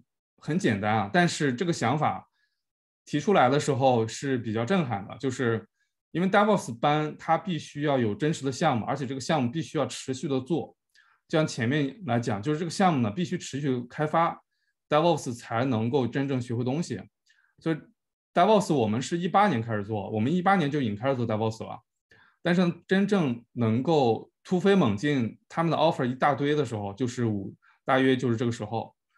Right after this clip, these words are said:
二零二零年五月的时候，我们重新把 DevOps 班升级，重新改，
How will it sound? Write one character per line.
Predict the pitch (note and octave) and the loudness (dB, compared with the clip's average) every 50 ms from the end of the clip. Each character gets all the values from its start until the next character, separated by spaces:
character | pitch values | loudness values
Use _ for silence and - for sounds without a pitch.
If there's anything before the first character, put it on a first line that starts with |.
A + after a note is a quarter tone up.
| _ _ _ _ | _ _ _ _
二 | - B2+ | -4 -2
零 | B2+ C3 B2+ | -2 0 0
二 | B2+ | 0
零 | C3 B2 | 0 2
年 | A#2+ A#2 A#2+ A#2 | 0 2 0 0
五 | G#2+ G2+ | 0 0
月 | A2+ A#2 | 0 0
的 | A#2+ | 0
时 | A2+ G#2+ | -2 -2
候， | G#2 G#2 F#2+ - | -4 -6 -6 -6
我 | G#2+ A2 G#2+ | -6 -6 -4
们 | G#2 G#2 | -4 -4
重 | G#2 - A2+ A2+ | -4 -4 -4 -4
新 | A#2+ A#2+ C#3+ C#3 C#3+ C#3+ C#3+ _ _ - | -4 -2 -4 -4 -4 -6 -10 _ _ -6
把 | A#2 G2+ G2 | -6 -4 -2
DevOps | G2 B2 B2+ B2 A#2 A#2+ A#2+ | -2 -2 0 0 -2 -4 -4
班 | A#2 A#2+ A#2+ | -2 -2 -2
升 | A#2 - C3+ B2+ B2+ | -2 -2 -4 -4 -4
级， | B2 - G#2+ G2+ G#2 G#2 | -6 -6 -6 -6 -6 -4
重 | - A#2 A2+ | -4 -6 -4
新 | A2 D3+ D3+ | -4 -4 -4
改， | B2+ A2 F#2+ G2+ G2+ G2 F#2+ F#2+ | -4 -4 -6 -4 -6 -6 -8 -8